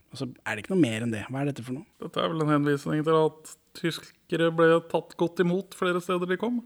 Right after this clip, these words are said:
Speaker 2: Jeg vet ikke hvor mye det skjedde i Norge, riktig nok.
Speaker 1: Så er det noen av soldatene som vil hjem, eh, og Gard må offre bilen sin mot sin vilje. Litt som en ganske snill mann, <laughs> har jeg notert.
Speaker 2: Ja, men offrer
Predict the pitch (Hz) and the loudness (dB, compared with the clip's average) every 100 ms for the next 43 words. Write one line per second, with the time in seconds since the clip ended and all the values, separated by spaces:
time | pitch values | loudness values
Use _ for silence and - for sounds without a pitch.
0 | - - 151 151 175 151 147 147 151 156 | -10 -8 -6 -4 -4 0 0 0 0 0
1 | 147 143 139 147 139 135 147 143 139 - | 2 2 0 -2 -4 0 0 0 -2 -8
2 | 214 _ - 185 185 233 254 _ - 165 | -14 _ -10 -8 -4 -4 -6 _ -4 4
3 | 156 160 143 156 143 123 131 127 135 185 | 10 10 10 6 4 2 0 2 6 8
4 | 185 180 156 - - 131 127 127 120 120 | 8 8 4 -2 -4 0 0 0 0 0
5 | 117 117 123 127 - 117 113 104 131 180 | 0 -2 -2 -2 -4 -4 -4 0 4 8
6 | 175 165 175 - - - 131 151 - 143 | 8 8 4 0 -12 -2 2 2 6 8
7 | 147 127 117 - - - _ _ _ - | 8 6 0 -2 -10 -20 _ _ _ -4
8 | 156 - 156 160 151 - 151 - 156 151 | -2 4 8 8 8 4 2 6 6 6
9 | 185 147 - - - - - - - - | 6 4 2 -14 -20 -16 -8 -6 -4 6
10 | 156 127 - 208 - - - - - - | 6 6 8 8 8 0 -4 -8 -8 -6
11 | 170 160 156 165 156 | -2 0 0 0 4